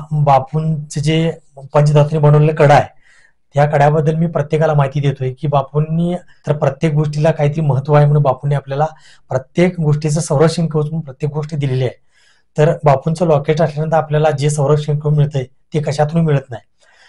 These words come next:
बापूंनी जी प-, पंचधातूचं कडं दिलेलं आहे त्या कड्यासाठी मी अनुभव सांगतोय. ज्या वेळेला मी बापूंचं कडं ज्या वेळेला आलं,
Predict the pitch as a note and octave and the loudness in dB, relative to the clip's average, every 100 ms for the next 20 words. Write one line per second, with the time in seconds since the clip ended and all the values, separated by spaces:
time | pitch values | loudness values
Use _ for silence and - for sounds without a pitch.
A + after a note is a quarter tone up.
0 | _ - C#3 C3 C3 - D#3+ E3+ F3+ F3+ | _ -2 4 4 2 0 0 2 0 -4
1 | D3 D3+ E3 E3+ E3+ - D#3+ C#3+ C#3 - | -2 0 2 0 -4 -6 -2 -2 -2 0
2 | D3+ D#3 D#3 D#3+ F#3 D#3 D3+ D#3 D3+ C#3+ | 0 2 0 0 0 2 4 4 4 2
3 | A2+ _ _ _ - D3 C#3+ D3 D#3 D3+ | 0 _ _ _ -8 -2 2 2 2 0
4 | E3 E3+ E3+ F3 C#3+ C3+ D3 D3+ C3+ C#3 | -2 0 0 -2 -2 -2 -2 -2 -2 -2
5 | B2+ - _ _ _ - C#3 D3 D#3 D#3+ | -4 -6 _ _ _ -6 2 4 4 2
6 | E3 D3 D3 D#3+ D#3+ D3+ D3 D#3 - - | 0 0 -2 -4 -2 2 2 0 -6 -4
7 | C#3+ C#3+ D#3 E3 C3+ D3 | 0 2 4 4 4 4